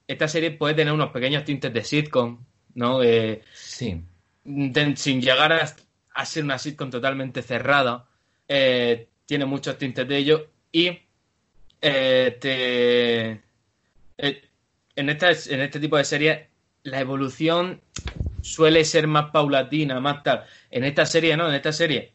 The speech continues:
Speaker 1: pasa un año entre temporada y temporada,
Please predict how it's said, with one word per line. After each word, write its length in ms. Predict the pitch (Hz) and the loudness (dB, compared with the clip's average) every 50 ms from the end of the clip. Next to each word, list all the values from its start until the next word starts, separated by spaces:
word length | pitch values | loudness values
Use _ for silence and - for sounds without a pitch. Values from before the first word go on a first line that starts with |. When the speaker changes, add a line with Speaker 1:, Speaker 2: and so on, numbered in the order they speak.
| _ _ _ _ _ | _ _ _ _ _
Speaker 1:
pasa 260 | - 165 165 - 170 | -2 0 0 2 0
un 120 | 143 147 170 | 0 2 2
año 340 | 175 170 147 113 101 95 _ _ - | 2 0 -2 -4 -8 -12 _ _ -10
entre 300 | 143 127 120 110 120 120 | -10 -10 -8 -10 -8 -4
temporada 360 | 117 120 120 110 127 147 170 175 | -2 -2 0 2 4 4 4 4
y 40 | |
temporada, 640 | 160 165 160 151 156 165 170 165 147 143 151 151 - | 4 0 -2 2 2 4 4 6 4 2 0 -4 -10